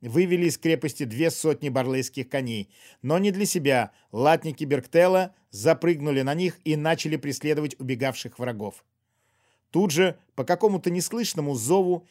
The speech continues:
из леса прибежали несколько сотен лешков, которые устремились к своим хозяевам.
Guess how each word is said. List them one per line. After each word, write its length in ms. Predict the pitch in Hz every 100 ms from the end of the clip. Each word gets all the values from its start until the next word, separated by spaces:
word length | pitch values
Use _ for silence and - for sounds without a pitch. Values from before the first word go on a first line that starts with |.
| _ -
из 240 | 127 110
леса 420 | 151 202 - 196
прибежали 600 | - 170 175 156 180 185
несколько 520 | 175 175 175 175 147 123
сотен 380 | 160 156 156
лешков, 480 | 127 127 - 196 - _ _ _ -
которые 380 | 165 208 196
устремились 640 | 202 185 175 170 185 180 -
к 80 |
своим 340 | - 143 156 165
хозяевам. 720 | - 143 123 117 107 101